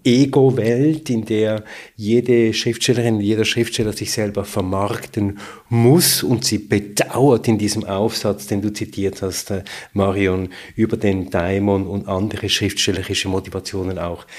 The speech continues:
diesen Verlust, der da,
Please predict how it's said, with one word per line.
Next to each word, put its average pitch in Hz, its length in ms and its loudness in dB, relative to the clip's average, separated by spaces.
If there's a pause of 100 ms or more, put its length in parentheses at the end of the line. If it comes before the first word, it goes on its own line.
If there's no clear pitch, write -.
(260)
diesen 101 440 0 (200)
Verlust, 107 840 2
der 90 200 4
da, 85 340 0